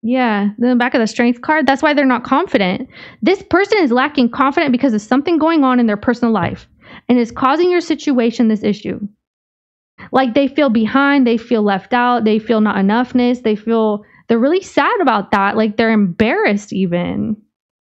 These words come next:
And so they stay to themselves 'cause they don't wanna talk about it, or they don't wanna let you know what's going on with them. It's really affecting them, whatever it is. It feels personal, so it could be anything,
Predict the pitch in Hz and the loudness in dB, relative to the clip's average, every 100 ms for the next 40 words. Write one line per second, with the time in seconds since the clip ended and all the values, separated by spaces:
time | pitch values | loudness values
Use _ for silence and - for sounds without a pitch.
0 | _ _ _ _ _ 233 240 277 254 240 | _ _ _ _ _ -2 2 2 0 -2
1 | - 302 311 247 214 214 285 285 262 247 | -2 0 2 2 0 0 0 0 0 0
2 | 254 240 220 - 240 294 208 175 185 196 | 2 2 0 0 -2 0 0 0 0 0
3 | 220 226 220 208 214 220 202 202 214 208 | 0 2 2 0 -2 0 0 2 0 -2
4 | - 196 180 190 226 240 269 285 294 294 | -2 0 0 0 0 0 0 2 -2 -4
5 | _ _ _ _ _ _ _ _ _ - | _ _ _ _ _ _ _ _ _ -4
6 | 240 240 370 320 240 285 269 254 208 180 | 0 2 2 0 0 -2 0 0 2 0
7 | 175 190 220 226 220 208 220 196 175 175 | 0 0 0 0 0 0 0 0 -2 -6
8 | - 233 285 - - 269 269 285 277 269 | -6 -2 -2 -2 -2 -2 0 0 0 0
9 | 226 220 233 226 240 269 254 269 | -2 -2 0 0 0 0 0 0